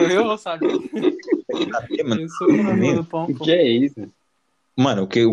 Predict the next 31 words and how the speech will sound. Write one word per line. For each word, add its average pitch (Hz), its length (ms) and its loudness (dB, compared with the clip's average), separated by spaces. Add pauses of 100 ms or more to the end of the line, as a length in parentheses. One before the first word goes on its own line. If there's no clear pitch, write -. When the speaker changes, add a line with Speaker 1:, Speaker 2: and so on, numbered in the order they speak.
Speaker 2:
que 127 120 2
os, 131 260 2
os, 117 520 2
os 110 580 2
sociedades 110 520 2
secretas 104 480 2
querem 107 160 0
saber, 104 320 2
o 107 60 2
que, 110 100 0
que 117 80 2
o 110 60 6
governo 107 480 4
quer 110 80 0
esconder, 117 480 2
ninguém 381 220 2
sabe, 135 360 0
mano, 90 160 0
mas, 92 340 0 (640)
é, 90 520 -4 (320)
isso - 160 -2
aí 101 140 4
pode 339 300 0
vir 104 280 2
de 110 80 -4
um, 151 500 2
uma 92 160 2
variedade 107 520 0
de - 60 -16
coisa, 175 280 2
mano. - 180 -6